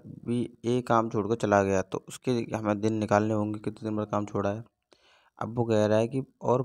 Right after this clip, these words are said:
पूरा काम नौ दिन में ख़त्म हो गया। ए ने प-, कितने दिन बाद काम छोड़ा, अगर ए और बी काम को क्रमशः दस और बारह, पन्द्रह दिन में कर सकते हैं, ए दस दिन में कर सकता है, बी पन्द्रह दिन में कर सकता है। दोनों की एफिशिएंसी निकाली हमने, कितनी निकली, तीन और दो निकली।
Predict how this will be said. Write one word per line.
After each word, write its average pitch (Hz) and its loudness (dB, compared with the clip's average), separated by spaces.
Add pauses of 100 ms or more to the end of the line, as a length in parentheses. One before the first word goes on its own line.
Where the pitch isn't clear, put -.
(100)
पूरा 117 2
काम 120 0
नौ 117 2
दिन 113 -2
में 117 -2
ख़त्म 113 -4
हो 95 -2
गया। 95 -2 (680)
ए 113 -2
ने 117 -4
प-, - -12 (120)
कितने 113 -4
दिन 107 -4
बाद 101 0
काम 107 -4
छोड़ा, 101 0 (400)
अगर 107 -6
ए 107 -2
और 104 -2
बी 104 -4 (220)
काम 104 -4
को 107 -10
क्रमशः 101 -6
दस 110 -6
और 107 -4
बारह, 98 0 (120)
पन्द्रह 104 -4
दिन 101 -8
में 104 -6
कर 101 -6
सकते - -14
हैं, 95 -14 (720)
ए 113 -4
दस 104 -4
दिन 101 -4
में 101 -8
कर 104 -8
सकता - -8
है, 120 -4
बी 110 -8 (220)
पन्द्रह 95 -8
दिन 98 -12
में 98 -12
कर 95 -10
सकता 95 -14
है। 90 -12 (300)
दोनों 110 -4
की 113 -6
एफिशिएंसी 107 -8
निकाली 104 -6
हमने, 107 -6
कितनी 107 -12
निकली, 107 -8
तीन 120 -10
और 120 -12
दो 110 -6
निकली। 104 -10